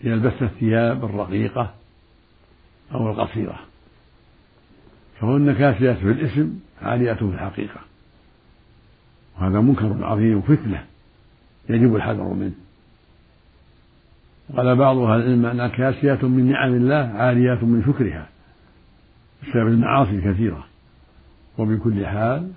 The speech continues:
فهن عاصيات بالتبرج وإظهار محاسنهن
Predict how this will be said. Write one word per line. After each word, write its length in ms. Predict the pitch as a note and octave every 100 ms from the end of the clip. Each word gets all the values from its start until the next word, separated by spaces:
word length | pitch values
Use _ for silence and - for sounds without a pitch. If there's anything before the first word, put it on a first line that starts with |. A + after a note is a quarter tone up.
| G2+
فهن 580 | A#2 A#2 B2+ G#2+ B2 - - _ - _ - - A#2
عاصيات 680 | B2+ A2+ A2+ A#2 C3 C#3
بالتبرج 1000 | C3 A#2 G#2+ G2+ A2+ - G#2+ A#2+ A2+ C3 C3+ - _ - _ - _
وإظهار 440 | - A2 F#2+ A2 A2+
محاسنهن 1000 | A2+ A2 G2 A2 A2 G2+ B2 C3 D3+